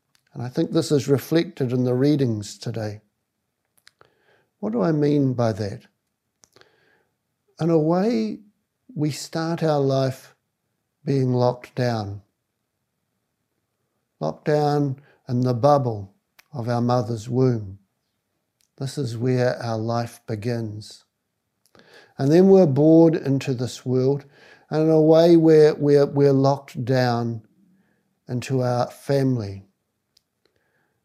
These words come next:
and for our immediate wants. You know, one of the first words that we have as children is, or phrases we have as children is,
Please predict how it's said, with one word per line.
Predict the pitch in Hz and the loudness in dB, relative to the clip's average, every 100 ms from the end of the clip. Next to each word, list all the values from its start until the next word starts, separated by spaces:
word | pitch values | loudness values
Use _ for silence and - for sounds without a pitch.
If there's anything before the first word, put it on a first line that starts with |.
| _ 131 | _ -8
and | 120 - | -8 -8
for | - 135 131 - | -4 0 0 -2
our | 127 131 135 | -4 -4 -4
immediate | 127 127 139 123 123 123 | -2 2 2 2 -2 -4
wants. | 127 135 107 - - - _ _ _ _ _ _ _ _ _ _ _ _ _ _ _ _ _ _ _ _ - | -2 -2 -4 -10 -20 -20 _ _ _ _ _ _ _ _ _ _ _ _ _ _ _ _ _ _ _ _ -8
You | 135 | -2
know, | 135 | 0
one | 151 | 2
of | 160 139 | 2 0
the | |
first | - - 156 139 - | -4 -2 -2 -2 -4
words | 127 147 139 120 - | 0 2 2 0 -6
that | - 131 - | -8 -10 -6
we | 131 123 | -4 -2
have | 117 143 117 | -2 -2 -4
as | 113 - | -8 -10
children | - 131 120 120 120 | -8 -6 -4 -6 -6
is, | 117 107 - _ _ | -8 -10 -18 _ _
or | 120 | -12
phrases | - 139 143 135 120 110 | -6 -2 0 0 -4 -6
we | 123 | -4
have | 123 117 | -2 -4
as | 113 | -6
children | - 131 123 110 120 | -8 -6 -4 -4 -6
is, | 113 | -8